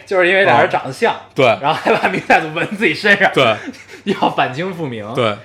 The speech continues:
Speaker 2: 太祖看哪儿我看哪儿。
Speaker 1: 对，而且呢，这个还一个，你再往深里想呢，就是你结合当时这个时局去看，他妈日本鬼子都要打进来了，大清都亡了，
Speaker 2: 啊，
Speaker 1: 你还想反-
Speaker 2: 都已经到了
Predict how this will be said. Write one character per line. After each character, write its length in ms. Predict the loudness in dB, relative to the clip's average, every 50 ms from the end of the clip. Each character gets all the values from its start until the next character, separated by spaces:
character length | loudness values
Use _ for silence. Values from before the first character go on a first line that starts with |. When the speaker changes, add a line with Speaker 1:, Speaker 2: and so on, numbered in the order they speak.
| -20 -16 -6
Speaker 2:
太 220 | 0 4 4 4
祖 120 | 4 2 -2
看 220 | 0 2 2 2
哪 60 | 2
儿 100 | 0 0
我 100 | -2 -4
看 200 | -6 -6 -6 -6
哪 80 | -6 -6
儿。 80 | -14 -12
Speaker 1:
对， 180 | -12 -10 -4 0 0 0 2 0 -2 -2 2 0 0 2
而 100 | 2 0
且 200 | 0 0 0 -2
呢， 160 | -2 -4 -6 -4
这 200 | -4 -6 -6 -4
个 360 | -4 -4 -4 -4 -6 -6 -8
还 240 | -8 -8 -6 -6 -6
一 100 | -6 -6
个， 460 | -6 -6 -4 -4 -4 -6 -6 -8 -10 -14 _ _ _ -18
你 100 | -12 -10
再 120 | -8 -8
往 140 | -6 -8 -8
深 220 | -8 -8 -8 -6
里 100 | -6 -6
想 300 | -6 -6 -8 -8 -8 -10 -14
呢， 140 | -14 -12
就 80 | -10 -10
是 140 | -10 -8 -10
你 120 | -10 -12
结 200 | -10 -8 -6 -6
合 180 | -6 -6 -8 -8
当 240 | -6 -6 -8 -8 -8
时 220 | -12 -10 -10 -8
这 80 | -8 -8
个 80 | -8
时 240 | -10 -10 -12 -12 -12
局 180 | -10 -10 -10 -10
去 140 | -10 -12
看， 280 | -12 -10 -8 -8 -8 -8 -12 _ _ _ _ _ _ _ _ -20 _ _ _ _ _ -10
他 60 | -6
妈 180 | -2 -2 -2
日 100 | -2 0
本 160 | 0 0 0 0
鬼 140 | 0 -2
子 80 | -2 0
都 60 | 0
要 100 | 0 0
打 320 | 0 -2 -4 -6 -6 -8 -8
进 140 | -6 -4
来 180 | -2 0 0 -2
了， 320 | -2 -4 -6 -8 -12 -16 _ _ _ -2
大 220 | 0 2 2 2
清 480 | 0 0 -4 -4 -4 -4 -6 -8 -6 -2
都 160 | 0 0 0
亡 340 | 0 0 -2 -2 -4 -4 -2
了， 220 | -2 -2 -2 -4
Speaker 2:
啊， 40 | -6 -6
Speaker 1:
你 60 | -8 -6
还 240 | -2 -2 -2 -2 -2
想 200 | -2 -4 -4 -2
反- 80 | 2 2
Speaker 2:
都 100 | 2 2
已 60 | 2
经 80 | -2 0
到 140 | 0 2
了 80 | 0